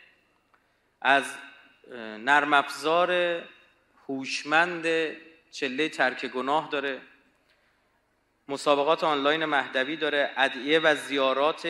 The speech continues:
اختصاصی مهدوی و ضبط شده جدید با بهترین مداحان در بهترین استودیوها، دیکشنری مهدوی داره،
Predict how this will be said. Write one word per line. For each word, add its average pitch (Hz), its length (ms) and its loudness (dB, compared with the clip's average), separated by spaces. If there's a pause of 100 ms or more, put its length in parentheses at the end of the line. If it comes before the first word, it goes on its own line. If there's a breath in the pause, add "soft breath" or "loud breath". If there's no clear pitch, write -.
(160)
اختصاصی 139 840 -6
مهدوی 170 840 -2
و 165 320 2 (540)
ضبط 135 460 2
شده 170 640 -2 (960)
جدید 143 580 2
با 127 160 2
بهترین 135 840 -4
مداحان 147 720 2 (1500)
در 139 120 8
بهترین 143 540 0
استودیوها، 151 720 -2 (200)
دیکشنری 147 580 -4
مهدوی 165 500 -2
داره، 151 340 -4